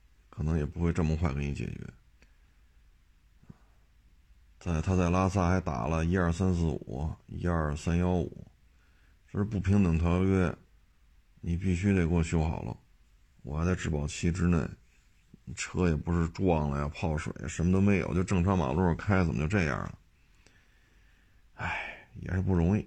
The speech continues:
啊。所以各位买车的时候呢，像这种造车新势力的车，啊，它的卖点是什么？你要有一个清晰的判断。但是呢，这要建立在它是一台机动车的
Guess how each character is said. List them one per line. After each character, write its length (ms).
啊。 80
所 160
以 40
各 180
位 240
买 240
车 260
的 120
时 80
候 180
呢， 140
像 160
这 120
种 220
造 180
车 160
新 220
势 160
力 140
的 120
车， 320
啊， 200
它 140
的 140
卖 280
点 220
是 100
什 200
么？ 120
你 160
要 180
有 0
一 60
个 100
清 240
晰 100
的 80
判 280
断。 100
但 180
是 140
呢， 220
这 100
要 80
建 220
立 140
在 260
它 140
是 180
一 60
台 160
机 220
动 200
车 260
的 160